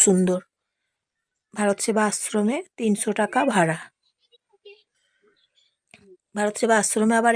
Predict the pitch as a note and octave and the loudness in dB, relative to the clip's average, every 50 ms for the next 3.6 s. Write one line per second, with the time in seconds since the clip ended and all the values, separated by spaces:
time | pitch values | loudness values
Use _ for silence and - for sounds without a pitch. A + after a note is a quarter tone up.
0 | G#3+ A3 - B3+ A#3 A3 A3 D4 - _ _ _ _ - - - G#3 G3 G#3+ G#3+ | 0 0 0 2 2 2 2 0 -4 _ _ _ _ -10 -4 -2 0 2 4 4
1 | A3+ G#3 G#3 F#3+ F3 F3+ F3 - - - E3+ D#3 E3 E3 - - - - _ _ | 4 4 2 2 0 0 -4 -6 -6 -4 -4 -4 -4 -4 -8 -10 -12 -20 _ _
2 | _ _ _ _ _ _ _ _ _ _ _ - G#3+ G#3 G#3+ - - G#3+ G3 A3 | _ _ _ _ _ _ _ _ _ _ _ -10 -4 -4 -4 -2 0 2 4 4
3 | A3+ C4+ C4+ A3+ G3+ G3 G3+ G#3 A3 A#3 - | 4 4 4 2 2 2 0 0 -2 -4 -4